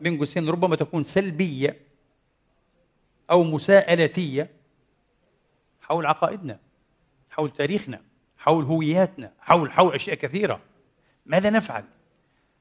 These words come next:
باختصار، طبعًا هذا سؤال مفتوح يمكن أن يجاب عنه بأكثر من طريقة وأكثر من جواب، لكن نجتزئ ربما بالقول: أعتقد أن ترتيب القراءة وأولويات القراءة مسألة مهمة.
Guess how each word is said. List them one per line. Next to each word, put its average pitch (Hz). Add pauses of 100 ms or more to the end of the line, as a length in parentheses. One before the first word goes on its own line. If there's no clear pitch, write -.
(260)
باختصار، 175
طبعًا 151
هذا 165
سؤال 175
مفتوح 160
يمكن 143
أن 147
يجاب 143
عنه 143
بأكثر -
من 147
طريقة 175 (560)
وأكثر 160
من 143
جواب، 120 (580)
لكن 196 (440)
نجتزئ 170
ربما 160
بالقول: 165 (1300)
أعتقد 139
أن 165
ترتيب 170
القراءة 127 (360)
وأولويات 151
القراءة 175
مسألة 147
مهمة. 101